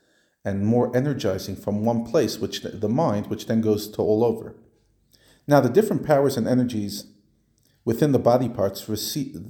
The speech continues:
th-, wh-, which the body parts receive, are not a direct product of the source core itself.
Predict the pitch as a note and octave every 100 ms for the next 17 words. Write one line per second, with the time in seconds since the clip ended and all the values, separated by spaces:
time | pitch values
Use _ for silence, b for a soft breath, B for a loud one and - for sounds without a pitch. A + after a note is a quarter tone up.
0 | - - - A#2 A#2 A#2 A2+ F#2+ A#2 C#3
1 | C#3 A2 - F#2+ - A#2+ E2+ A2+ C3+ F#3
2 | B2+ G#2 A#2+ - - - A#2+ A2 - -
3 | G2+ G#2 - - C#3 G#2 - - - -
4 | A#2 G#2+ G2+ G2+ - D#3+ B2 - -